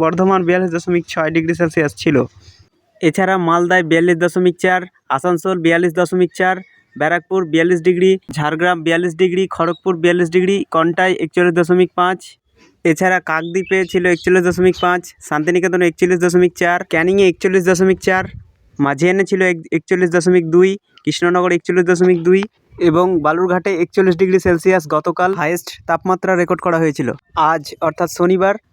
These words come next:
কলকাতার তাপমাত্রা চল্লিশ ডিগ্রি সেলসিয়াস থাকতে পারে। বৃহস্পতিবার কলকাতার তাপমাত্রা ছিল একচল্লিশ দশমিক ছয় ডিগ্রি সেলসিয়াস। আর একটি হলে উনিশশো আশি সালের কলকাতার সর্বোচ্চ তাপমাত্রা একচল্লিশ দশমিক সাত ডিগ্রি সেলসিয়াস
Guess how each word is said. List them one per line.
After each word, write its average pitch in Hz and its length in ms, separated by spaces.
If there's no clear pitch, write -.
কলকাতার 180 480
তাপমাত্রা 175 460
চল্লিশ 185 300
ডিগ্রি 185 240
সেলসিয়াস 185 360
থাকতে 170 260
পারে। 139 140
বৃহস্পতিবার 190 520
কলকাতার 185 440
তাপমাত্রা 180 440
ছিল 185 160
একচল্লিশ 190 340
দশমিক 180 420
ছয় 180 240
ডিগ্রি 175 260
সেলসিয়াস। 151 380
আর 156 260
একটি 190 240
হলে 185 200
উনিশশো 180 280
আশি 196 220
সালের 180 260
কলকাতার 175 480
সর্বোচ্চ 165 340
তাপমাত্রা 170 420
একচল্লিশ 185 360
দশমিক 180 460
সাত 160 160
ডিগ্রি 180 220
সেলসিয়াস 175 480